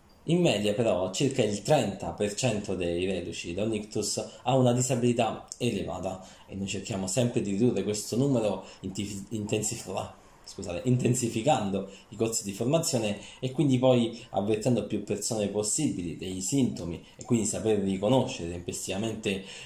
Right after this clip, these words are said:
eh, i sintomi appunto dell'ictus, per poi portare il paziente il più breve tempo possibile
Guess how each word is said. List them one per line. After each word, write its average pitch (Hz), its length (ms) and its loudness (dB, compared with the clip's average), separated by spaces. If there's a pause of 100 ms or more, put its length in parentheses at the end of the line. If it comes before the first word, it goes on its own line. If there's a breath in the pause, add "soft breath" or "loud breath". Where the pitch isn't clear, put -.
(160 loud breath)
eh, 95 320 0
i 95 120 -4
sintomi 107 360 0
appunto 110 340 -4
dell'ictus, 98 580 -4
per 113 160 -4
poi 98 440 -2 (480)
portare 104 300 -2
il 95 40 -6
paziente 107 480 -2
il 87 80 -8
più - 100 -14
breve 104 200 2
tempo 90 260 -6
possibile 87 640 -6